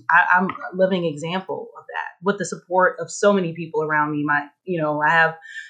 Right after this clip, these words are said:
um, there's so many people who fed into my life and believed in me. And that was instrumental into making, um, me become who I am. And I thought as, you know,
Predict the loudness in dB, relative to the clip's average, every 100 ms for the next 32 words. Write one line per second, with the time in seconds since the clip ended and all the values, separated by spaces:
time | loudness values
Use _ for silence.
0 | -20 _ 0 0 0 0 0 2 0 0
1 | -2 -2 -4 2 2 2 -2 0 4 4
2 | 2 0 -4 -4 -2 -4 -4 -6 -8 -10
3 | -14 _ _ -6 -2 4 4 4 0 -4
4 | -10 -10 -8 -4 -4 -4 -8 _ -12 -10
5 | -8 -8 -8 -8 -6 -8 -10 -14 -12 -12
6 | -2 -2 -2 -4 0 2 2 2 0 2
7 | 0 -2 -2 -2 2 4 4 0 -8 -10
8 | -12 -12 -10 -6 -6